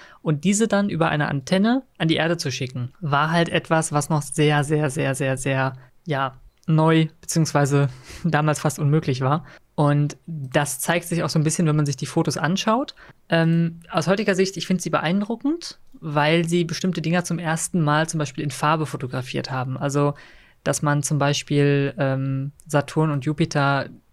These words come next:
in Farbe sieht und diese Muster, die beide Planeten ja aufweisen, dass man die eben mal in Farbe hat, das war komplett neu und das hat auch einen ziemlichen, eine ziemliche Aufruhr, ähm, erzeugt, dass man eben diese Planeten mal farbbildermäßig gesehen hat.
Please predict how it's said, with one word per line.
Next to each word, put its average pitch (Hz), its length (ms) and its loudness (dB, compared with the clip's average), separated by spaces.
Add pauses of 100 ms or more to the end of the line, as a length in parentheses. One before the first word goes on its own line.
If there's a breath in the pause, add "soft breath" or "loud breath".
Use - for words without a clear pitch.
(140)
in 143 120 -2
Farbe 160 460 0
sieht 131 240 -2
und 135 100 -6
diese 131 160 -2
Muster, 147 400 0
die 131 340 -2 (320)
beide 135 260 0
Planeten 131 360 -2
ja 127 140 0
aufweisen, 135 560 -2
dass 135 160 -8
man 135 100 -2
die 139 140 -6
eben 143 140 -4
mal 131 120 -4
in 135 120 -4
Farbe 147 420 0
hat, 143 240 -4 (320 loud breath)
das 147 240 -2
war 143 120 2
komplett 151 320 -2
neu 151 300 4 (220)
und 151 160 0
das 143 100 -2
hat 147 100 0
auch 147 120 -2
einen 139 160 0
ziemlichen, 139 720 -2 (280)
eine 147 360 -6
ziemliche 151 260 0
Aufruhr, 135 600 0 (340)
ähm, 143 380 -6 (300)
erzeugt, 139 560 -2
dass - 140 -6
man 143 140 0
eben 143 200 -2
diese 135 220 -2
Planeten 139 440 -2
mal 143 200 -2
farbbildermäßig 143 1400 0
gesehen 147 320 2
hat. 151 160 -4